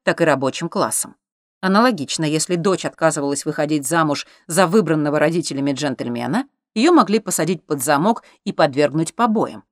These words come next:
при полном одобрении общественного мнения. Брак был основан не на личной привязанности, а лишь на семейной выгоде, особенно в благородных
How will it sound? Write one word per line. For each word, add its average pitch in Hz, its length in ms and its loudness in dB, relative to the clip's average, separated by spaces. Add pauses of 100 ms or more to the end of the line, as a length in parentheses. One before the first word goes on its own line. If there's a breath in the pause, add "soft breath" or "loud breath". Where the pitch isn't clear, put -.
(180)
при 233 140 0
полном 151 480 2
одобрении 170 600 0 (180 soft breath)
общественного 147 720 -4
мнения. 131 440 -6 (540)
Брак 208 280 0
был 170 160 2
основан 175 480 0
не 175 100 2
на 165 140 2
личной 165 380 -2
привязанности, 135 800 -4 (200 soft breath)
а 180 100 0
лишь 196 200 2
на 196 80 -2
семейной 202 460 0
выгоде, 240 440 -2 (220)
особенно 151 640 0 (160 soft breath)
в 156 120 -10
благородных 147 840 2